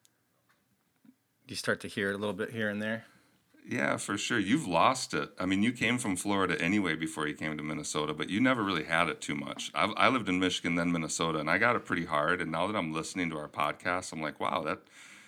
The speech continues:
Speaker 2: he sounds like he's from the Midwest, that guy."
Speaker 1: Oh, j-, oh, jeez.
Speaker 2: Oh, boy,
Speaker 1: Oh,
Speaker 2: yeah.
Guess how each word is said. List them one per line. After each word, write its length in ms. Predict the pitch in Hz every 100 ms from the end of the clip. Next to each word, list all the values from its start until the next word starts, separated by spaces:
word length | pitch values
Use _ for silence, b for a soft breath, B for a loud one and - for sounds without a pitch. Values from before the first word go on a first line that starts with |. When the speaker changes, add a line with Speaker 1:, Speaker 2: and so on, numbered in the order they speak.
| B B -
Speaker 2:
he 80 |
sounds 320 | 165 - - -
like 140 | -
he's 140 | 139
from 180 | - -
the 40 | 104
Midwest, 520 | 98 107 98 131 -
that 200 | 87 90
guy." 200 | 71 65 -
Speaker 1:
Oh, 300 | 143 160 156 95
j-, 140 | - -
oh, 260 | 196 277 247
jeez. 800 | 117 95 117 117 113 110 101 - -
Speaker 2:
Oh, 260 | - 117 131
boy, 460 | 107 110 104 120 110
Speaker 1:
Oh, 40 |
Speaker 2:
yeah. 340 | 104 107 127